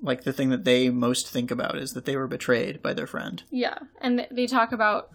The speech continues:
Speaker 2: you know, that we would have died for you, and we'll talk about that more, but I think that, yeah, the betrayal is huge, um, and they are, you know, ready to kill him together. So I think this was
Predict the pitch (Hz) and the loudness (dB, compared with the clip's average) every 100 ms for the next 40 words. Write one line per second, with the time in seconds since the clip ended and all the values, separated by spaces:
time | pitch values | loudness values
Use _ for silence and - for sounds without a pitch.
0 | - _ 247 226 214 233 240 226 208 214 | -20 _ -6 -2 -2 -2 -2 -2 -2 0
1 | 214 214 - 269 285 233 226 226 233 226 | 0 0 2 4 4 4 0 -2 0 0
2 | 226 220 208 208 214 214 202 202 202 214 | 0 -2 -2 -2 -2 -4 -4 -2 0 -2
3 | 220 220 - 214 220 - - _ _ _ | -4 -8 -4 -4 -4 -8 -18 _ _ _
4 | 247 - - - 220 226 269 240 240 233 | 0 0 0 -2 0 0 2 4 4 2
5 | 226 - 233 202 208 208 - - 220 214 | 0 -4 -4 -4 -4 -6 -4 2 4 2
6 | 208 - _ _ - 240 233 233 208 240 | -2 -10 _ _ 0 2 4 0 0 2
7 | 240 - 233 226 226 226 - 254 233 220 | 4 6 6 8 6 4 0 0 2 0
8 | - - 226 220 226 247 254 247 247 240 | -6 -10 0 4 4 2 2 2 4 2
9 | 233 - 254 254 247 254 262 202 208 240 | -2 0 4 6 6 4 0 0 -2 -2
10 | 226 220 - - - - - - 254 277 | -2 -4 -12 -20 -20 -20 -20 0 4 6
11 | 349 330 254 | 4 2 -2